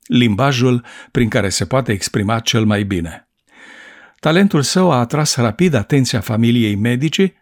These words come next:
care l-a luat sub protecția sa și i-a oferit condiții excepționale pentru dezvoltare. Din această perioadă datează două întâmplări care spun multe despre caracterul său.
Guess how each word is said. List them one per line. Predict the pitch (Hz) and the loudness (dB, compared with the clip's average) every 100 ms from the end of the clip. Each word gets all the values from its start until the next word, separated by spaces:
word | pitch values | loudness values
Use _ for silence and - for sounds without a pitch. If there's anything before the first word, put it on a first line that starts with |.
| _ | _
care | - 143 135 | -4 0 2
l-a | 127 | 2
luat | 123 123 | 2 0
sub | - 120 | -2 -4
protecția | 98 101 110 101 - 87 | -4 -4 -4 -6 -6 -4
sa | - 160 175 - _ | -4 -2 -4 -6 _
și | - - | -6 0
i-a | 151 | 2
oferit | 131 117 117 160 | 2 0 0 0
condiții | - 120 110 143 135 131 | -2 0 2 0 0 -2
excepționale | 131 160 - - 107 - 98 92 120 117 | 0 -2 -2 -4 -4 -2 -2 -2 -2 -2
pentru | 120 107 117 | -4 -4 -2
dezvoltare. | 107 101 101 101 117 95 87 - _ _ _ - - - - - - _ | -2 -2 -4 -4 -4 -4 -8 -14 _ _ _ -20 -20 -20 -20 -20 -20 _
Din | - 160 | 0 2
această | 165 180 - 147 | 2 0 0 0
perioadă | 143 139 185 135 123 | 2 2 2 2 0
datează | 107 98 135 139 123 127 | 0 -2 0 0 0 -2
două | 107 131 147 | 0 0 2
întâmplări | 147 131 131 104 120 135 139 | 2 2 -2 -2 -2 0 -2
care | 143 127 | -2 0
spun | - 156 143 | 0 2 4
multe | 139 180 165 | 4 4 2
despre | 127 123 - 117 | -2 -2 -2 -4
caracterul | 117 117 98 - 123 123 | -2 -2 -2 -4 -2 0
său. | 120 - 95 101 | 0 -2 -4 -8